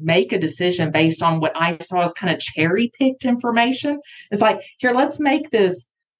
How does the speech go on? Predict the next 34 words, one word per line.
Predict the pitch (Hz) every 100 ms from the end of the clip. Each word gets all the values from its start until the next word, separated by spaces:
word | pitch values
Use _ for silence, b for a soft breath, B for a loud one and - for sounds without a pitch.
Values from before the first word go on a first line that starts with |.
| _
life | 180 180 208 269 320 -
decision | 226 208 226 220 180 156 139 139 147 - _
for | 180
somebody, | 175 170 160 151 143 139 135 143 160 b b _
um, | 185 175 170
based | 196 226 -
on | 190 175
the, | 165
just | - 202 202
this | 180 160
cherry-picked | - - 220 233 247 247 202 185
information | 180 170 175 165 165 - 151
that | 139
we're | 156 156
going | 151 143
to | 131 -
hand | 151 143 143
you. | 117 95 95 B B B B _ _ _ _ _
And | 190 185
don't | 202 226
ask | 247 254 247
any | 226 202
questions | - 180 - 165 156
about | 156 143 -
the | 156
information | 151 151 143 143 160 147
we're | 143 143
handing | 156 147 143 139
you." | 131 131 139 - _ _ _ -
I, | 190 214 226 254 247 - _ _
I | 196
was | 214 202
like, | 190 175 - _
ah, | 185 180 -